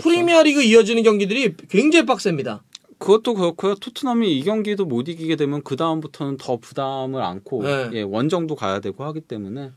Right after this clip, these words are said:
Speaker 1: 프리미어리그 이어지는 경기가 에버튼, 맨유, 뉴캐슬이에요. 자, 에버튼 굉장히 수비가 지금 강해요.
Speaker 2: 그렇죠.
Speaker 1: 쉽게 골을 넣을 수 있는 팀이 아닙니다.
Speaker 2: 네.
Speaker 1: 맨유 어쨌든 올라오고 있죠.
Speaker 2: 네.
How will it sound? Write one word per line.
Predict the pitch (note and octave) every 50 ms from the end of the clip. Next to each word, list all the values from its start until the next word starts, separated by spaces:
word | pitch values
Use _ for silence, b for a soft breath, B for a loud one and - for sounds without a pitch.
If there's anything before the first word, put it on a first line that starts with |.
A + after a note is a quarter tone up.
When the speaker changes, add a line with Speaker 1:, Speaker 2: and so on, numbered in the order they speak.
| _ _
Speaker 1:
프리미어리그 | - D#4+ E4 E4 E4 E4 D#4 D4+ D4 B3+ B3+ C4
이어지는 | G#3 G#3 G#3+ G#3 G3 G#3+ G#3
경기가 | G3 G3+ F#3+ F3+ F3 F3+ A3 A3 - -
에버튼, | - D#3+ F3 F3+ A3+ A#3+ A#3 - - A#3+ B3 C4+ C#4+ C4 - - _ _
맨유, | - C#3 D#3 E3+ F#3 G#3 G#3+ G#3+ G#3+ A3 A#3 C4 C#4+ D4+ D4 - -
뉴캐슬이에요. | - D#3 E3 D#3+ - F#3 E3 - C3+ B2+ B2+ A#2 G#2+ G#2 - _ _ _ _ _
자, | - C3+ A#2+ C3
에버튼 | E3 F3+ A3 B3 A#3 - - B3+ G#3 G3 A3+ - - _ _ _ _ _ _ _ _ _ _ _ _ _
굉장히 | - F3+ G3+ A#3 B3 C#4 C4
수비가 | B3 - A#3+ B3 A#3+ G#3+ G#3+ G3+ F#3 E3+ C#3+ - -
지금 | - D#3 D3
강해요. | - D#3+ D3+ D3 C#3 C3 B2+
Speaker 2:
그렇죠. | E3+ E3 D3+ - - - D3+ D3
Speaker 1:
쉽게 | D3 - C#4+ - - D4+ C#4 B3 G#3+ F#3 - _
골을 | C4 C#4+ C4+ C#4
넣을 | C4+ B3
수 | A#3+ B3+
있는 | A3 G#3+ F#3+
팀이 | - G3+ F#3
아닙니다. | C#3+ C#3+ D3 D#3 C#3+ B2 B2 A#2+ - -
Speaker 2:
네. | D#3 - _ _ _ _ _ _
Speaker 1:
맨유 | - D3 F#3 A#3 B3+ C4 C4 A#3+ F3 B2+ -
어쨌든 | - D#3 G#3+ F#3+ F#3+ E3
올라오고 | E3+ F#3+ A3+ G#3+ G3 E3+ D#3+ C#3
있죠. | B2+ - - B2
Speaker 2:
네. | B2+ C#3 D#3 -